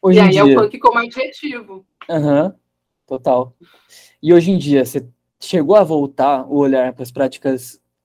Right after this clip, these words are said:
Speaker 1: contemporâneas e, e pras ações
Speaker 2: Hum.
Speaker 1: contemporâneas, pra mo-, pras mobilizações nesses termos, en-, enfim, nesse recorte atual?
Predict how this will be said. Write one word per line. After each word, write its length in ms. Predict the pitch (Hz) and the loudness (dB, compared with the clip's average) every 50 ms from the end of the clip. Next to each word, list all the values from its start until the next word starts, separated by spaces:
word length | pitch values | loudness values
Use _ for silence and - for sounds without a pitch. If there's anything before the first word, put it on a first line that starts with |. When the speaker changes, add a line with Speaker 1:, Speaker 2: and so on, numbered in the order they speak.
| _ _ _ - | _ _ _ -10
Speaker 1:
contemporâneas 1120 | 156 143 135 156 156 151 - 156 143 135 135 143 165 170 165 147 135 131 131 131 127 123 | -8 -6 -4 -4 -4 -4 -2 -2 0 2 2 0 0 0 0 0 0 -2 -2 -6 -6 -8
e, 220 | 127 127 127 127 123 _ _ | -8 -8 -8 -10 -12 _ _
e 140 | - 143 135 | -14 -14 -12
pras 240 | - 143 139 131 | -6 -6 -6 -4
ações 360 | 131 127 - - - 147 160 160 | -6 -8 -10 -8 -8 -8 -8 -6
Speaker 2:
Hum. 40 | |
Speaker 1:
contemporâneas, 600 | - 143 135 139 135 - 135 135 139 143 139 131 - | -10 -8 -8 -8 -6 -4 -2 0 0 0 0 0 -2
pra 100 | - 139 | -4 -4
mo-, 180 | 131 139 135 | -4 -4 -4
pras 200 | - - 156 143 | -4 -4 -4 -2
mobilizações 760 | 156 170 175 165 165 170 165 175 170 - - - 165 185 190 175 | 2 2 0 2 0 -2 0 -2 -2 -4 -4 -6 -4 -4 -2 -2
nesses 380 | 165 165 190 190 190 180 - | 0 0 0 0 -2 -6 -10
termos, 460 | - - 160 175 185 185 180 - - _ _ _ _ _ _ _ _ _ _ _ _ _ _ | -4 -4 -2 -2 -2 -4 -6 -6 -12 _ _ _ _ _ _ _ _ _ _ _ _ _ _
en-, 300 | - 131 139 123 123 123 - - - - | -4 -2 -2 -2 -4 -8 -18 -18 -12 -8
enfim, 380 | 135 131 - - 117 117 - _ | -8 -8 -6 -8 -10 -10 -10 _
nesse 220 | - 139 147 147 | -4 -4 -4 -4
recorte 320 | 147 147 - 147 139 139 143 | -6 -4 0 0 0 0 0
atual? 460 | 123 - 139 139 147 160 156 143 _ | -2 0 2 4 4 4 2 -2 _